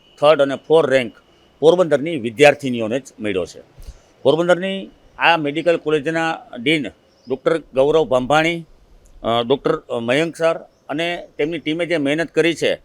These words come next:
તે મહેનતનું પરિણામ ગોલ્ડ મેડલ,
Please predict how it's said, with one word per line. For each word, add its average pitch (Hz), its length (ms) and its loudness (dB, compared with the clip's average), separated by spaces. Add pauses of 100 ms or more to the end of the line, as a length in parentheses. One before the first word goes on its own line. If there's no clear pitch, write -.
(460)
તે 160 160 6
મહેનતનું 165 400 -2
પરિણામ 170 540 0 (1600)
ગોલ્ડ 156 300 6
મેડલ, 165 440 4